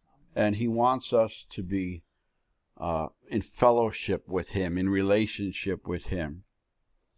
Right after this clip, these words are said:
And then you know the story, you know, God, uh, created, uh,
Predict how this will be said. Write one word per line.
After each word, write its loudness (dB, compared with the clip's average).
And 0
then 6
you 4
know 6
the -2
story, 2
you -4
know, 4
God, 2
uh, -2
created, 4
uh, 4